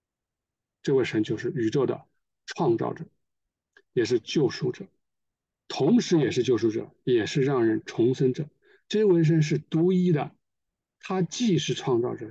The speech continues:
又是救赎者，又是使人重生者。啊，这句话又是说给谁听的呢？就是曾经有人说，父是，他单独是创造者；他说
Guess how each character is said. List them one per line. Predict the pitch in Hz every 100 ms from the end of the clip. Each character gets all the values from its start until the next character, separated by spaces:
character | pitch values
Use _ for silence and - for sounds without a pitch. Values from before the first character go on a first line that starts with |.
| 151
又 | 180 233 139
是 | -
救 | 147 156 117
赎 | -
者， | 123 - - _ _ -
又 | 208 208 147
是 | - 143
使 | 120 - 131
人 | 123 123
重 | 131 127
生 | 135 135
者。 | 123 - _ _ _ _ _ _ _
啊， | 123 120
这 | 208
句 | 165
话 | 151 160
又 | 147 156
是 | 120
说 | - 143
给 | 131 127 165 - _
谁 | - - - 135
听 | 165 160
的 | 147
呢？ | 131 - _ _ _
就 | - 135
是 | 117 117 - _
曾 | - 156
经 | 185 196
有 | 165
人 | 127 139
说， | 151 143 151 - - _ _ _
父 | - 277 226 127 104
是， | - - 147 - _ _ _ _ _ _ _ -
他 | 139
单 | 151 147
独 | 135
是 | 123
创 | - 147 123
造 | 135
者； | 147 156 _ _ _ _
他 | 147
说 | - 139 135